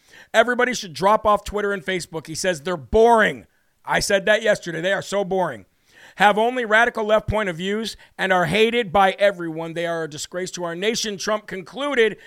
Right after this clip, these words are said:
Keep fighting Marjorie. Now, why does it take President Donald J. Trump, who has his own list of fights that he's dealing with right now,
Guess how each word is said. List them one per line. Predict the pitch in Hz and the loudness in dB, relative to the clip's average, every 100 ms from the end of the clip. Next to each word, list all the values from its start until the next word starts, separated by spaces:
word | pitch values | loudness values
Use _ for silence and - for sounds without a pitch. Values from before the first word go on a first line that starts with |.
| - _ | -20 _
Keep | - 262 254 - _ _ | -4 -4 -4 -10 _ _
fighting | - 226 226 214 214 - _ - | 6 6 6 2 -4 -10 _ -4
Marjorie. | 185 254 254 175 170 101 _ _ _ _ _ _ _ _ _ _ _ _ | 6 8 8 2 -8 -10 _ _ _ _ _ _ _ _ _ _ _ _
Now, | 190 240 196 123 _ _ _ _ _ _ _ _ | 4 4 4 0 _ _ _ _ _ _ _ _
why | 165 269 339 | 0 4 4
does | 302 | 2
it | 254 | -4
take | - 220 208 _ _ | -2 -2 -4 _ _
President | - - 226 208 240 240 | -8 4 4 4 -4 -6
Donald | 160 196 214 220 | -2 0 2 -2
J. | 160 190 208 | -2 -2 -2
Trump, | - 202 156 _ _ _ | -2 -4 -6 _ _ _
who | 202 | 2
has | 220 233 | 4 2
his | 226 196 - | 0 -8 -2
own | 254 285 311 320 269 _ _ _ _ | 4 6 6 2 -6 _ _ _ _
list | 175 202 269 285 277 | -12 2 2 2 2
of | 233 - | 0 0
fights | - 247 254 - | 2 6 6 2
that | - 196 | -8 -8
he's | 185 247 | -6 -8
dealing | 165 220 240 220 | -6 -2 -2 -2
with | 190 190 | -4 -4
right | 190 208 208 | 2 2 2
now, | 202 165 | -2 -2